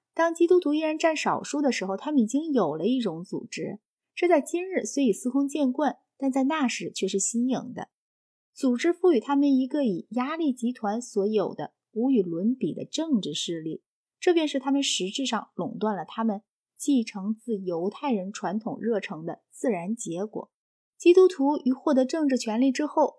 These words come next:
不幸立即热衷于互相攻讦。君士坦丁以前曾有过不少异端，但正统教派却无法承办他们。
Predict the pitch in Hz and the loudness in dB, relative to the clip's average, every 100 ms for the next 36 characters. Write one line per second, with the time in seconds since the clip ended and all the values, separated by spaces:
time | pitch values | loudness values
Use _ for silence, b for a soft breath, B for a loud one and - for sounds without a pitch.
0 | _ - 220 277 262 _ _ _ _ 320 | _ -10 -4 0 -2 _ _ _ _ 4
1 | 330 269 262 277 294 262 302 254 254 - | 6 6 2 4 2 4 4 6 4 2
2 | 262 277 277 294 320 320 - 170 - _ | 2 2 0 0 -2 -2 -2 -6 -6 _
3 | _ _ - 359 359 349 262 247 302 247 | _ _ 0 2 4 2 2 2 2 2
4 | 233 220 240 247 - 294 277 170 214 269 | 0 -2 -4 -4 -6 -2 0 0 -2 -2
5 | 202 170 220 208 240 254 285 _ _ - | -2 -2 -4 0 2 2 -2 _ _ 2
6 | 269 269 262 392 359 226 175 208 226 214 | 2 2 0 0 2 0 -2 0 0 0
7 | 240 226 - 214 220 220 - - 175 226 | -2 -2 -2 -2 -2 -6 -6 -8 -2 0
8 | 277 220 196 165 208 | 2 0 -4 -10 -14